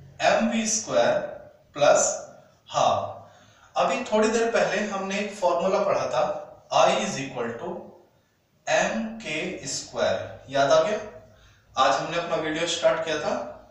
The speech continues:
radius of gyration से, तो जहां हमने gyration का फॉर्मूला क्या पढ़ा था? I is equal to एम के स्क्वायर। तो I को हम क्या ले सकते हैं? एम के स्क्वायर। चलिए, इसके बाद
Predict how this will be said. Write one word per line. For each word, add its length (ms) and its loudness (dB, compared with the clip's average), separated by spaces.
radius 480 2
of 140 4
gyration 520 2
से, 440 -10
तो 140 -2
जहां 260 0
हमने 580 -4
gyration 580 4
का 80 0
फॉर्मूला 440 2
क्या 180 -2
पढ़ा 160 -2
था? 360 2
I 40 2
is 140 -2
equal 380 -4
to 200 -4
एम 340 -2
के 400 -6
स्क्वायर। 520 -8
तो 220 -12
I 220 2
को 80 -2
हम 220 -4
क्या 200 4
ले 60 0
सकते 320 -6
हैं? 380 -8
एम 120 -4
के 160 -6
स्क्वायर। 500 -4
चलिए, 540 -10
इसके 280 0
बाद 540 2